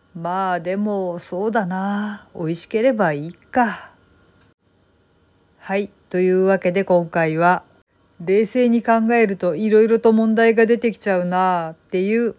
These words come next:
お話でした。この番組は、卵と人生の味付けに日々奮闘中の味玉のひねも姿りでお送りいたしました。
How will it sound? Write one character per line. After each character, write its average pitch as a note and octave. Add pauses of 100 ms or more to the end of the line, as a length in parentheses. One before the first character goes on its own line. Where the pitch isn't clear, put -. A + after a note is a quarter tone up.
お D#3
話 D#3
で D#3
し -
た。 C#3+ (1500)
こ F3+
の F3
番 E3+
組 E3+
は、 F#3 (160)
卵 F3+
と F3
人 G3+
生 G3
の F#3
味 F3+
付 F#3+
け -
に F3+
日 A3+
々 G#3
奮 F3
闘 E3+
中 E3+
の E3+
味 D#3
玉 D#3+
の D#3 (120)
ひ -
ね D#3
も F#3
姿 G3
り E3+
で G3
お E3
送 D#3
り D3+
い D3+
た D3
し -
ま D3+
し -
た。 C#3+